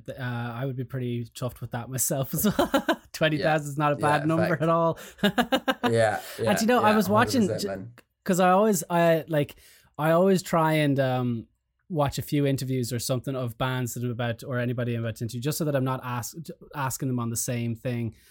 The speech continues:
Speaker 1: But I was watching
Speaker 2: Hmm.
Speaker 1: on the Conquest podcast, um,
Speaker 2: Yeah,
Speaker 1: and I
Speaker 2: my
Speaker 1: didn't
Speaker 2: man
Speaker 1: realize
Speaker 2: Connor.
Speaker 1: that you, yeah, yeah, it was a great, a great episode as well. I didn't realize
Speaker 2: Yeah.
Speaker 1: that you were a teacher.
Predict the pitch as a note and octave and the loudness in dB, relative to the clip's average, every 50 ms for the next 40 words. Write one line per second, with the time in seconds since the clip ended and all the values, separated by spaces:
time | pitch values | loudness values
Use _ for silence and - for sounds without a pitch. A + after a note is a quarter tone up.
0 | - - - - C3+ A#2+ C#3+ D3+ D#3 - F3 D#3+ D3 C#3 C3 C3+ B2+ B2+ - - | -20 -12 -8 -6 -4 0 0 0 2 2 2 2 2 2 0 0 0 -2 0 2
1 | F3 F#3+ G3+ G3 F#3+ D#3+ D3 - - D3 B2+ B2 A#2 - B2+ A2 G#2+ G#2+ - - | 4 4 4 4 2 0 0 0 -2 -2 -2 -2 -4 -6 -6 -6 -6 -8 -10 -12
2 | - _ _ _ _ _ _ _ _ - C#3+ C#3 C3+ C3+ C3+ C3+ C3 B2+ C3+ D3 | -14 _ _ _ _ _ _ _ _ -4 -2 0 0 0 0 0 2 2 2 2
3 | C3 - - - F3+ G#3 A3+ - - - C4 C4 B3 A3+ G#3+ G3 - - - - | 2 0 0 0 2 2 4 4 4 4 4 4 4 4 4 4 4 2 0 0
4 | - G3+ G3 F#3+ - _ _ _ - - E3+ E3 G#3 B3+ C#4+ D4+ D4 D4+ D4 C#4+ | 0 0 0 -2 -6 _ _ _ -16 -6 0 2 4 4 6 6 6 6 6 6
5 | C#4+ C4 G#3 - F#3+ G3+ F#3+ F3+ - F#3+ F3+ - G#3+ B3 G3+ F3 - F3 G3 G#3+ | 6 4 4 6 4 4 4 4 4 4 6 6 6 4 4 2 2 4 4 4
6 | G#3 G#3+ G#3+ - - - F3 D3+ C#3+ C#3 B2+ D3 F3 F#3 F3 E3 - - B3+ D#4+ | 4 2 0 0 0 2 4 4 4 2 2 2 4 4 4 2 2 2 2 4
7 | F#4+ F4 D4 D4 C4 A#3 A3 F#3+ - F3+ - - F#3 E3+ D3+ C#3 C3 B2+ A#2 - | 4 4 4 4 4 2 2 2 0 -2 -2 0 0 2 2 2 2 2 0 0
8 | - D4 C4+ - - D3+ G2+ G2 | -2 -2 0 0 -2 -2 -4 -4